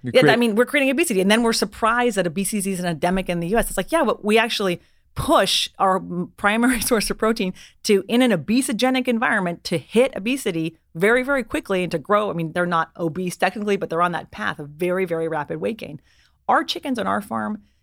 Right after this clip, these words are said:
Speaker 2: take eight to ten weeks to reach two and a half pounds. Tyson, it's two weeks.
Speaker 1: Wow.
Speaker 2: So it's one quarter of the time. And it's not a different breed even.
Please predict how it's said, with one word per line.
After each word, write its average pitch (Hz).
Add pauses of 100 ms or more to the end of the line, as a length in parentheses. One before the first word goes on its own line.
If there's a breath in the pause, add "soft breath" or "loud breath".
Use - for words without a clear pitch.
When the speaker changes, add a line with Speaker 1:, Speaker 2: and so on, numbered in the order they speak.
Speaker 2:
take 185
eight 262
to -
ten 180
weeks -
to 160
reach 156
two 175
and 170
a 160
half 156
pounds. - (320)
Tyson, 220
it's -
two 285
weeks. - (360)
Speaker 1:
Wow. 120 (180)
Speaker 2:
So 208
it's 185
one 226
quarter 226 (260)
of 175
the 175
time. 202 (500)
And 214
it's 226
not 254
a 185 (160)
different 214
breed 220
even. -